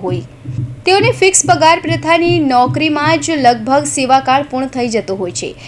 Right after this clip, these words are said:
જેથી પરિવારનું જીવન નિર્વાહ કરવામાં નાણાકીય કટોકટી વેઠવી પડે છે. એક સૈનિક પોતાની સૈનિક તરીકેની ફરજ દરમિયાન વર્ષો સુધી પોતાના કુટુંબથી દૂર રહેતો હોય છે. જ્યારે તેનો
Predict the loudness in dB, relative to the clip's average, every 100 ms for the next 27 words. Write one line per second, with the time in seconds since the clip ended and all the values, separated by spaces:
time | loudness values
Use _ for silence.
0 | -16 -4 -2 0 2 2 4 4 4 0
1 | -2 0 0 0 2 0 0 -2 -2 -2
2 | -2 0 0 0 -2 0 0 0 -4 -4
3 | -2 -2 -2 -6 -6 -2 0 0 -6 -2
4 | -2 -2 -6 -10 -10 -20 -6 -2 0 0
5 | 2 2 0 -2 0 2 4 2 0 0
6 | -2 0 -2 0 -2 -2 0 2 2 2
7 | 0 -2 -2 -2 -2 -2 0 0 0 -4
8 | -4 -4 -6 -4 -4 -2 -4 -6 -8 -6
9 | -6 -6 -6 -6 -4 -2 -2 -2 -4 -6
10 | -8 -10 -12 -20 -14 0 4 4 2 -4
11 | -4 -4